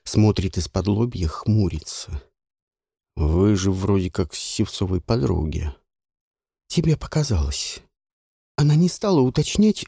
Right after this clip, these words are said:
что именно ему показалось. То, что они с Севцовой подруги, или сарказм в ее голосе.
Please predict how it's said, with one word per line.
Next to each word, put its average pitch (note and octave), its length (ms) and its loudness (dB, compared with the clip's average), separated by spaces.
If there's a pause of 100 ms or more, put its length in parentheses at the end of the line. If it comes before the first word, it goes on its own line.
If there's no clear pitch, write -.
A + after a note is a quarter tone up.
что - 540 -4
именно D3 400 4
ему C3 240 2
показалось. A2 720 -2 (560)
То, D3 140 2
что B2+ 340 -4
они C#3 240 4
с - 60 -2
Севцовой C3 580 -4
подруги, C3+ 720 0
или D#3+ 240 2
сарказм D#2+ 920 0
в E2 60 -2
ее G2+ 200 -2
голосе. - 540 -8